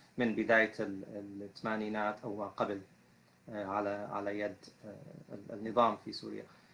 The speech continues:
آه، وصلنا لمرحلة اليوم، آه، يمكن ما في شخص في سوريا أو خار-، أو خارجها إلا ما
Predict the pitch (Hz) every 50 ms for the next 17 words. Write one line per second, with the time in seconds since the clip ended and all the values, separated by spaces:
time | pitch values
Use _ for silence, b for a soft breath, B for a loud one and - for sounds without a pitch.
0 | B B B - 131 123 117 117 113 113 113 113 120 - - 156 143 143 135 131
1 | 131 135 135 - - 135 120 123 120 117 123 127 127 123 123 120 120 120 120 -
2 | - 131 120 127 135 127 123 - 123 120 123 135 143 139 - - 135 120 120 120
3 | 117 117 - - _ - - 139 123 - 120 - - - - - - - 110 98
4 | - - 113 107 104 107 101 104 104 101 101 - - 160 147 135 123 - - -
5 | 110 107 104 104 107 - - 127 110 107 107 - - 117 107 107 104 113 107 98
6 | 107 107 113 113 - 131 123 123 123 113 113 113 110 107 107 107 110 107 107 107
7 | 110